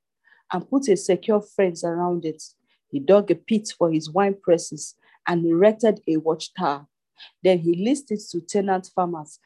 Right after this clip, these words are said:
and traveled abroad. When the time of harvest came, he sent one of his servants to the tenants to collect the landowner's share of the harvest. But the tenants seized him and beat him and sent him back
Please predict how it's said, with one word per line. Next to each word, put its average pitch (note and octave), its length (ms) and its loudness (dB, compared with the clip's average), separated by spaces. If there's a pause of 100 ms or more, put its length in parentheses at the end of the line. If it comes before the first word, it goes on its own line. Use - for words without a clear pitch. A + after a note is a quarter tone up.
(220)
and D3+ 200 -8
traveled F3+ 520 2
abroad. D#3 520 -4 (640)
When D#3 160 -4
the D#3 60 -14
time A#3+ 320 4
of F#3 160 4
harvest F3 460 -2
came, E3 320 -10 (280)
he D3 60 -12
sent G#3+ 340 0
one G3 140 0
of E3 140 -2
his - 140 -16
servants D#3+ 540 -4
to D#3 100 -8
the D#3 100 -6
tenants E3+ 520 -2
to E3 80 -8
collect G#3 440 2
the E3+ 100 0
landowner's E3+ 800 -2 (240)
share - 360 2
of D#3+ 200 -6
the D#3 80 -2
harvest. D#3 600 -6 (720)
But G#3+ 140 6
the G#3+ 60 -2
tenants D4 500 2
seized A3 340 -6
him E3+ 300 -4 (280)
and C#3+ 160 -14
beat B3 360 0
him E3+ 260 -4 (220)
and D#3 120 -6
sent C4+ 360 4
him A3 120 2
back E3+ 220 2